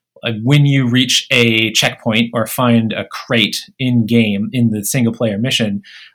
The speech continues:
um, you can completely change what your equipped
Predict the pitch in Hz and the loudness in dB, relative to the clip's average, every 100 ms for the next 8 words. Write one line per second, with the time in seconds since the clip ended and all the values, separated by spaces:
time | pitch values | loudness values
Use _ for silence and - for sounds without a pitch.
0 | _ 113 110 104 98 98 - 127 151 294 | _ -2 0 0 0 -2 -2 -4 0 2
1 | 247 - - - 147 117 - 143 185 202 | 2 2 -6 -6 -2 -2 0 0 2 2
2 | 127 - 139 147 139 113 - - 120 123 | 2 2 2 2 2 0 -2 -4 0 0
3 | 120 127 117 113 107 101 98 104 - 92 | 0 0 0 2 0 -2 -2 -4 -6 -10
4 | - - 135 - - | -8 -6 -6 -6 -12